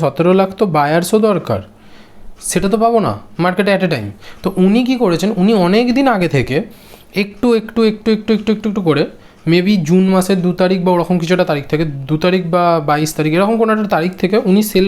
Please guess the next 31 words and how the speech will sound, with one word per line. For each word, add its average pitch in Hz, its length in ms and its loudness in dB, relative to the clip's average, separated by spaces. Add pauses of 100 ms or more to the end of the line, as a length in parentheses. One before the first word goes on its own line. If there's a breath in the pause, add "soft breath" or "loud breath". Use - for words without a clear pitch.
করা 170 200 0
শুরু 120 180 0
করেছেন। 104 280 -6 (560 loud breath)
এটা 156 120 -2 (160)
আগস্ট, 123 360 -6 (560 loud breath)
জুন, 202 200 4 (320)
জুলাই, 175 280 2 (200)
আগস্ট, 123 280 -8 (120)
তিন 196 140 4 (100)
মাস 226 120 2 (100)
ধরে 214 140 4 (120)
উনি 185 140 4 (120)
ওনার 190 180 2 (100)
টোটাল 180 320 2
পোর্টফোলিওর 156 520 0 (400 loud breath)
সতেরো 170 340 0 (100)
লাখ 202 100 0 (120)
শেয়ার 165 200 2 (200)
সেল 190 160 -2 (120)
করে 175 180 2
দিয়েছেন। 127 280 -4 (320 loud breath)
এবং 165 120 0 (180)
তারপরে 180 640 0 (140)
গিয়ে 165 200 4 (140)
মার্কেটে 170 400 -2
যে 185 140 2
নেগেটিভ 160 260 0 (100)
নিউজটা 160 300 0 (140)
আসছে, - 320 -6 (500 loud breath)
সেটা 165 160 -2
হচ্ছে 175 140 -2